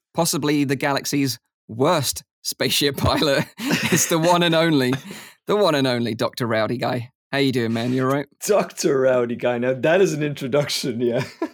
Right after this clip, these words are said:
Speaker 2: <laughs> I'm d-,
Speaker 1: <laughs>
Speaker 2: I'm doing all right. You know, I, uh, con-, contrary to what you, you might believe, I did survive my space adventures. And I've actually started watching the new, uh, Star Trek season as well on, uh, on Netflix, uh, the one, uh, that started in, I believe, in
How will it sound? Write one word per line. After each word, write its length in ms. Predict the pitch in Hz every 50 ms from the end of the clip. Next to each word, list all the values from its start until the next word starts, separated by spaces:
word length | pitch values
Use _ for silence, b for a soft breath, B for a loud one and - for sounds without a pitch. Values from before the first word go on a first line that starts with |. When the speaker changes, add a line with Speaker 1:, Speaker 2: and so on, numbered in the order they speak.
| _ -
Speaker 2:
<laughs> 460 | 311 - - - - 160 113 - -
I'm 160 | - 220 -
d-, 80 | - -
Speaker 1:
<laughs> 40 |
Speaker 2:
I'm 180 | - 185 226 220
doing 220 | 202 226 208 196
all 120 | 185 170 151
right. 280 | 143 139 139 143 156
You 140 | 123 - 139
know, 180 | 139 139 139 135
I, 200 | 135 139 131 127 - B B B B B B _ _ - - - -
uh, 400 | 156 151 151 151 147 147 143 B B B B
con-, 220 | - 175 180 180 - - - -
contrary 480 | 180 190 202 190 - 196 190 185 180
to 120 | 180 - 170
what 220 | 170 165 160 -
you, 120 | 170 175 160
you 200 | 156 151 156 151
might 220 | 156 160 160 156
believe, 400 | 147 143 147 156 175 180 180 -
I 100 | - 143
did 260 | 120 113 156 165 165
survive 440 | - - 156 135 147 151 151 - -
my 80 | 143 147
space 340 | - - - 139 139 127
adventures. 640 | 135 127 123 135 135 135 131 - 135 139 127 - - - B B B B B B
And 100 | 139 156
I've 120 | 170 214
actually 240 | 247 240 - 233 202
started 400 | - - 190 185 175 170 - 151
watching 400 | 160 170 170 - - 170 165 151
the 100 | 151 143
new, 240 | 143 151 156 151 147
uh, 140 | 139 139
Star 260 | 127 135 - 147 143 139
Trek 220 | - - 135 -
season 340 | - - 143 135 127 131 127
as 160 | 120 - -
well 220 | 143 143 151 147
on, 180 | 131 127 123 123
uh, 160 | 120 120 113
on 160 | - - 117
Netflix, 640 | 120 120 127 120 123 - - 117 117 117 - - - 110
uh, 60 | 110
the 120 | 98 110 107
one, 240 | 117 117 117 117
uh, 140 | 117 113 113
that 120 | 117 113 110
started 380 | - - 120 123 120 123 120
in, 160 | 120 120 120
I 40 | 87 -
believe, 180 | 143 156 156
in 160 | 156 147 151